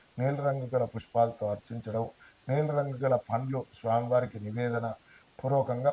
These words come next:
ఉత్తమమైనటువంటి పరిస్థితులను పొందుతారు. వీటితో పాటుగా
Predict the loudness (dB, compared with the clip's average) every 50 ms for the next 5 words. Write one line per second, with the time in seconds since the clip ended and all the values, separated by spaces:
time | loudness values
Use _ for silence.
0 | 0 -2 -8 -10 -6 -2 0 2 2 2 2 0 -2 -2 -4 -6 -6 -8 -8 -8
1 | -8 -10 -12 -10 -10 -12 -12 -14 -14 -10 -8 -6 -6 -8 -8 -8 -8 -8 -8 -10
2 | -12 -10 -8 -8 -8 -8 -12 -16 -20 -20 -20 -20 -20 -20 -8 -6 -4 -4 -4 0
3 | 2 4 4 6 6 4 4 4 4 6 6 6 4